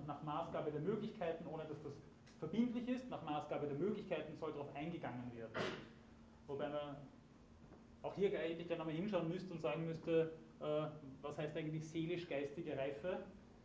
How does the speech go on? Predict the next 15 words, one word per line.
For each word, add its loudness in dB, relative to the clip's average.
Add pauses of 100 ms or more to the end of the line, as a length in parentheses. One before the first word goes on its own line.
(220)
Ich -2
habe 2
sehr 0
lange 2
mit -6
behinderten 2
Menschen -2
gearbeitet 0
und -6
sehr 2
oft 0
ist -6
das, -2
was -4
man -2